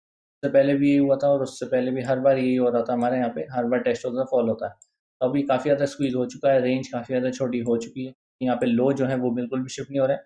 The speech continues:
तो हमारे आप लोग देखेंगे हर बार same बन रहा है। इससे हमारा क्या बन चुका है, descending triangle pattern, जो हमें क्या सजेस्ट करता है कि low shift नहीं हो रहा है पर हाई shift हो रहा है, जिससे क्या हो रहा है, चार्ट जो है squeeze होता जा रहा है।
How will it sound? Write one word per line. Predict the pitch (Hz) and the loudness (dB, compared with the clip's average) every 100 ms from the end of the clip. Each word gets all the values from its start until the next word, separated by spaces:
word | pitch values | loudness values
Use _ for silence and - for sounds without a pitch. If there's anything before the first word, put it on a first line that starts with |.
| _ _ _ _ | _ _ _ _
तो | 139 | 0
हमारे | 139 131 127 | 2 2 2
आप | 127 123 | 2 0
लोग | 120 | -6
देखेंगे | 117 120 131 - - _ _ | -6 -4 -6 -8 -10 _ _
हर | 131 | -4
बार | 120 127 | 0 -2
same | - 123 117 | -2 -2 0
बन | 104 | -2
रहा | 98 | -6
है। | 113 _ _ _ _ - | -14 _ _ _ _ -12
इससे | 117 143 | -2 0
हमारा | 135 131 | 2 0
क्या | 127 131 | 0 2
बन | 127 127 | 2 0
चुका | 127 139 | 0 -2
है, | 160 - _ - | -2 -6 _ -10
descending | 127 131 131 135 | -4 0 0 0
triangle | 131 120 127 | 0 0 0
pattern, | 123 123 135 | -2 -2 -2
जो | 123 | 0
हमें | 123 127 | 2 2
क्या | 127 | 0
सजेस्ट | 120 127 120 | 0 0 0
करता | 131 123 139 | -4 0 0
है | 139 _ _ _ - | 0 _ _ _ -8
कि | 120 | 0
low | 127 147 | 4 4
shift | - 147 151 | 2 -2 0
नहीं | 135 | 2
हो | |
रहा | 135 | 2
है | 143 | 2
पर | 151 147 | 0 0
हाई | 131 | -2
shift | 127 117 120 | -2 -4 0
हो | |
रहा | 113 | 2
है, | 117 | 2
जिससे | 120 - 143 143 | -2 -4 -4 -4
क्या | 143 127 | -2 0
हो | 123 | 0
रहा | 143 | 0
है, | 160 _ - | -4 _ -4
चार्ट | 123 127 | 0 0
जो | 131 | 0
है | 156 | 0
squeeze | - 139 123 | -2 0 0
होता | 113 113 | 2 2
जा | 110 | 2
रहा | 107 | 0
है। | - | -8